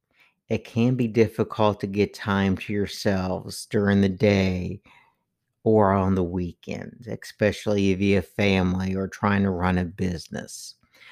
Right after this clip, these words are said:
But finding a way to engage in an activity you're passionate about first thing in the morning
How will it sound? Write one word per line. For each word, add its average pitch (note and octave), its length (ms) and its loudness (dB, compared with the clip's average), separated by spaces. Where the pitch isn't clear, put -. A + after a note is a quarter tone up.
But G#2+ 120 -2
finding C3+ 640 2
a A#2+ 80 6
way G#2 380 6
to - 220 -4
engage G#2 680 2
in G#2+ 200 2
an G2+ 100 2
activity G#2 800 -2
you're F#2+ 240 -4
passionate A2+ 640 -4
about F#2+ 400 -4
first A2 360 -2
thing A2 180 2
in G#2+ 100 2
the G2+ 80 2
morning G2+ 840 4